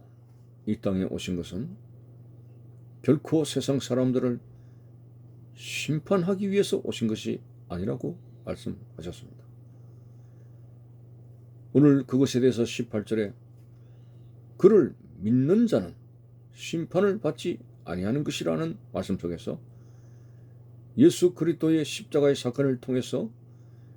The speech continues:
믿기만 하면 구원을 받을 수 있도록 구원을 주시기 위해서 이 땅에 오셨다 하는 것이, 그것을 명백히 밝히고 있습니다. 참, 에, 오늘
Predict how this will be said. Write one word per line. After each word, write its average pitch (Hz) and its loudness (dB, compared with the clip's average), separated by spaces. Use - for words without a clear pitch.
믿기만 233 2
하면 220 2
구원을 156 2
받을 269 -2
수 - -6
있도록 214 -2
구원을 190 6
주시기 208 -8
위해서 190 -2
이 110 -6
땅에 104 -2
오셨다 87 -10
하는 120 0
것이, 147 -4
그것을 170 0
명백히 156 2
밝히고 - -8
있습니다. - -12
참, 196 0
에, - -16
오늘 131 4